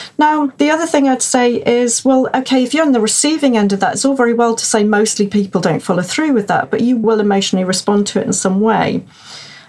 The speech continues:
And so in the past, the response was, "Destroy the letter, get rid of it. You don't want that bad negative energy around you." And I'd say with online, a response would be, if you're feeling you can take it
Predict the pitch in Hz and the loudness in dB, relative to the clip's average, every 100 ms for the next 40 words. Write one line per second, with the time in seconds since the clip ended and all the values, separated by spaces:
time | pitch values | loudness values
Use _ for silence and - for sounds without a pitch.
0 | - 240 - 277 294 285 - 269 254 247 | -2 0 2 2 2 -2 0 2 2 0
1 | - - 233 220 - 220 208 - 208 247 | -2 -2 0 -2 -2 -2 -2 -2 -2 -2
2 | - - 254 233 170 165 - - 226 214 | -2 0 0 0 -2 -2 -2 -2 0 0
3 | 180 - 208 208 - 202 202 196 - 180 | -2 -2 0 0 0 -2 0 -4 -2 -4
4 | 180 170 170 170 185 185 175 - 175 165 | -2 -2 -4 -4 -2 0 0 -2 0 0
5 | 180 175 156 151 - - _ _ _ - | 0 0 -2 -2 -4 -8 _ _ _ 0
6 | 196 208 - 214 208 202 202 208 202 196 | 2 2 0 0 0 0 0 0 0 2
7 | 196 220 233 247 247 - - - - 220 | 2 2 2 0 -2 -6 -20 -8 -2 0
8 | 226 233 220 - 226 220 247 240 233 226 | 0 -2 -2 -2 -2 -2 0 0 0 -2
9 | - 202 196 190 - 214 226 220 214 214 | -2 -2 -2 -4 -2 0 2 2 2 0
10 | 202 208 202 202 196 214 208 202 220 233 | 0 -2 0 -2 0 0 -2 -2 0 0
11 | - | -2